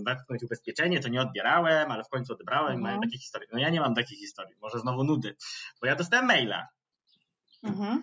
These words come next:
Speaker 1: Zadzwoń do nas. I, e, ja od razu wiedziałem, że to jest D K M S, bo jakby nadawca się pojawił.
Speaker 2: Jasne.
Speaker 1: Fundacja D K M S. I pojawił się tytuł, ktoś zapytał o twoje, e, o, o, o twój materiał tam genetyczny, więc
Speaker 2: O kurczę.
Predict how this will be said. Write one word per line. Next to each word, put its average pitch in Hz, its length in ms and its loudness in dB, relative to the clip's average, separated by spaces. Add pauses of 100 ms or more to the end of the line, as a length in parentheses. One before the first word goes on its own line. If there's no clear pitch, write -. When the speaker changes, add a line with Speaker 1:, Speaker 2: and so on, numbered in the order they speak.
Speaker 1:
Zadzwoń 165 420 2
do 156 140 4
nas. 101 380 -8
I, 135 440 -2 (680)
e, 131 40 2 (920)
ja 165 160 4
od 196 80 2
razu 254 220 6
wiedziałem, 170 220 4
że 135 60 -4
to 156 60 0
jest 135 100 -2
D 139 80 2
K 139 140 0
M 127 120 4
S, 135 160 2
bo 139 60 -2
jakby 139 160 2
nadawca 170 380 4
się 131 100 -6
pojawił. 98 400 -2 (680)
Speaker 2:
Jasne. 208 60 -4
Speaker 1:
Fundacja 127 340 0
D 123 120 0
K 127 180 0
M 101 100 -6
S. 98 160 -10
I - 40 -8
pojawił 151 300 2
się 165 120 -2
tytuł, 135 260 -2
ktoś 156 180 0
zapytał 135 400 0
o 131 40 2
twoje, 120 300 -4
e, 135 640 -4
o, 143 60 -4
o, 139 420 -6
o 156 60 -4
twój 165 180 0
materiał 165 480 4
tam 110 240 -8
genetyczny, 120 520 -6
więc 113 320 -14
Speaker 2:
O 214 120 -2
kurczę. - 440 -10